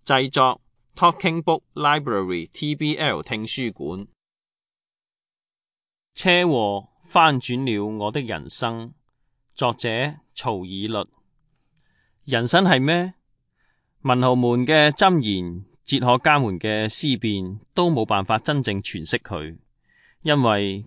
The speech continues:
佢係每個人活出嚟嘅特有經歷。我曾經用辛勤同埋忙碌嚟追求我嘅人生，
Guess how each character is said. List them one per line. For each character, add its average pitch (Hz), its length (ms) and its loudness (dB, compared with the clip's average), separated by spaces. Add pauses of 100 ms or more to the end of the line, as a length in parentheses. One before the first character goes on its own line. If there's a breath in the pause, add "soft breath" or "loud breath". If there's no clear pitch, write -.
佢 160 120 2
係 156 120 6
每 135 160 4
個 147 160 4
人 98 260 -2
活 113 100 0
出 180 160 -2
嚟 127 160 2
嘅 104 220 -2
特 - 200 -4
有 101 200 -2
經 117 240 -2
歷。 92 180 -4 (880)
我 113 140 0
曾 113 240 -2
經 143 440 -2 (220)
用 131 180 0
辛 185 320 4
勤 98 280 -4
同 98 120 -6
埋 90 120 -2
忙 82 280 -4
碌 127 180 -2 (400)
嚟 104 180 -2
追 180 200 2
求 107 200 -2
我 87 160 -4
嘅 104 140 -4
人 78 180 -4
生， 123 460 -4